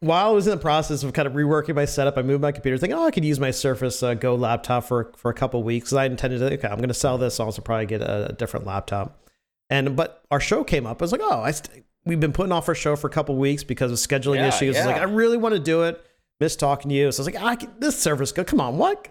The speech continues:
Speaker 1: I could do it. It could work out. Why not?" So I started the stream up. The stream I saw you. I, I wasn't even trying to do, oh, initially I was trying to do through O B S. I knew that, okay, that wasn't working, so I stopped O B S, and then it was just, "Okay, I'll just do s-, the straight webcam,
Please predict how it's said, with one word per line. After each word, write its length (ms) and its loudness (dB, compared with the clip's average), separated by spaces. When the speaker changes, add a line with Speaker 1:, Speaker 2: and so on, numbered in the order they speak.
Speaker 1:
I 100 0
could 180 -4
do 180 0
it. 240 -4
It 60 -2
could 120 2
work 240 2
out. 380 -4
Why 140 2
not?" 360 -6
So 400 0
I 60 0
started 320 0
the 60 -2
stream 380 0
up. 300 -4
The 40 -8
stream 240 0
I 60 0
saw 280 2
you. 580 2
I, 320 2
I 140 2
wasn't 300 0
even 180 -2
trying 320 0
to 40 -6
do, 220 0
oh, 100 2
initially 280 2
I 60 2
was 140 2
trying 220 -2
to 60 0
do 40 2
through 180 0
O 20 0
B 120 0
S. 200 -2
I 60 -2
knew 160 0
that, 60 2
okay, 140 -2
that 240 0
wasn't 240 -4
working, 280 -4
so 120 -2
I 80 0
stopped 400 -2
O 140 2
B 160 -2
S, 300 -2
and 200 -2
then 100 0
it 60 0
was 100 0
just, 140 -6
"Okay, 220 -2
I'll 100 0
just 160 -4
do 140 0
s-, 140 -6
the 160 -12
straight 260 0
webcam, 600 -2